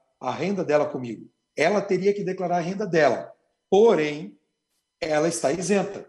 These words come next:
Por quê? Porque ela entra dentro da regra que ela não ganha acima de mil novecentos e três reais mensais pra ter que declarar imposto de renda.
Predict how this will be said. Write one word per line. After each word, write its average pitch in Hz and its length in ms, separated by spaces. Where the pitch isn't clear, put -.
Por 214 180
quê? - 440
Porque 151 200
ela 170 160
entra 196 300
dentro 175 440
da 165 120
regra 139 500
que 185 400
ela 160 240
não 208 240
ganha 170 360
acima 185 380
de 180 120
mil 185 160
novecentos 180 400
e 170 80
três 160 220
reais 147 520
mensais 143 520
pra 185 140
ter - 180
que 185 100
declarar 143 320
imposto 127 320
de 101 220
renda. 95 140